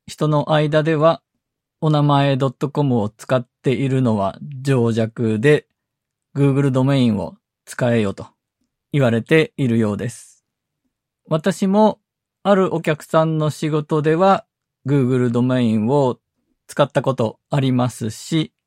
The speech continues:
いいサービスだとは分かっているんですが、クライアントにおすすめしにくい事情も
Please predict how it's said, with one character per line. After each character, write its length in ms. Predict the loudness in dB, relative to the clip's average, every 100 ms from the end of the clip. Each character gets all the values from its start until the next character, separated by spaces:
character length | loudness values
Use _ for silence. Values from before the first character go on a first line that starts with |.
| _ _ _ -2
い 160 | -2
い 40 | 0
サ 200 | 2 2
ー 20 |
ビ 120 | 0
ス 120 | -2
だ 120 | -2
と 120 | 0 0
は 180 | -2 -2
分 120 | -4
か 100 | -2
っ 100 | -6
て 180 | _ -4
い 160 | -2 -2
る 140 | 0
ん 120 | 0
で 100 | -2
す 180 | -4 -6
が、 260 | -2 0 -2 _ _ _ _ _ _
ク 100 | -4
ラ 160 | 0 0
イ 160 | 0 0
ア 140 | 0
ン 260 | 0 -4 -8 _
ト 160 | -2 0
に 360 | 2 2 0 _ -4
お 100 | -4
す 160 | -4
す 140 | -4 -2
め 180 | 0
し 280 | -2 -4 -2
に 180 | -2 -4
く 240 | -4 0
い 200 | 2 0
事 160 | -4 -4
情 220 | 0 0
も 300 | 0 -2 -2